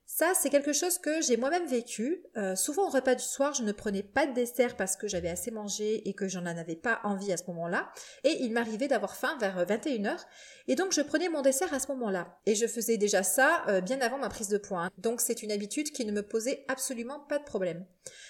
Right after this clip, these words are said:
Mais avec l'application, c'est devenu un problème parce que mon dessert pouvait me faire dépasser certains jours,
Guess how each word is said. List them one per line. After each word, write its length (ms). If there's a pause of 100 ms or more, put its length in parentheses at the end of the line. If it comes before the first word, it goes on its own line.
(160)
Mais 340
avec 260
l'application, 540
c'est 200
devenu 340 (100)
un 100
problème 420
parce 260
que 260
mon 100
dessert 380
pouvait 240
me 100
faire 160
dépasser 440
certains 320
jours, 320